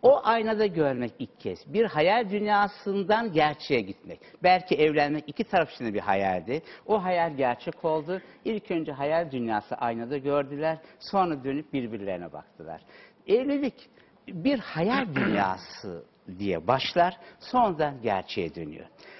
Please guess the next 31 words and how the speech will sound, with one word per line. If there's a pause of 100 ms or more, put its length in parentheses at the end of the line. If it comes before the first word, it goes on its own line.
(120)
Şimdi
bu
dediğiniz
gibi,
şimdi
sorunuza
dönelim. (360)
Ee, (420)
kadın
mutlu
olmayı
hayal
ederek
evlenir.
Kimse
mutsuz
olayım
diye
evlenmez.
Erkek
de
mutlu
olmayı
hayal
ederek
evleniyor. (320)
Ama
işler
o
şekilde
olmuyor.